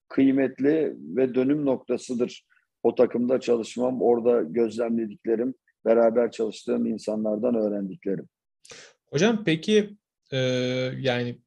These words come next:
Speaker 2: Çin'den, yani Çin aslında biraz basketbol konusunda gelişmeye çalışan bir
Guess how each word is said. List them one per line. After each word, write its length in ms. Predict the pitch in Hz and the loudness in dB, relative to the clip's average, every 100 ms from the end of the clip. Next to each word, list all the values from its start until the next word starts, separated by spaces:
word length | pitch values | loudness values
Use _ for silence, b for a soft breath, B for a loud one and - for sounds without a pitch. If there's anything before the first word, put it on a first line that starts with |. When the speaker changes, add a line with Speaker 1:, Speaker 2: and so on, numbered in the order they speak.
| _ | _
Speaker 2:
Çin'den, 760 | - - 147 147 165 196 214 208 - _ _ _ | -6 -4 -2 2 4 4 4 0 -8 _ _ _
yani 180 | 117 120 | -6 -4
Çin 400 | - 151 165 160 | -2 -2 -2 -2
aslında 380 | 139 139 185 185 | -2 -2 0 2
biraz 220 | 170 175 | 4 4
basketbol 680 | 143 135 190 190 185 185 - | 4 2 -4 -2 -2 -2 -6
konusunda 400 | - 156 - 208 | -6 -6 2 2
gelişmeye 840 | 170 151 156 - 170 185 185 175 - | 4 2 2 2 4 4 4 0 -8
çalışan 580 | - 135 131 170 151 131 | -4 -2 0 0 0 -2
bir 220 | 113 | -6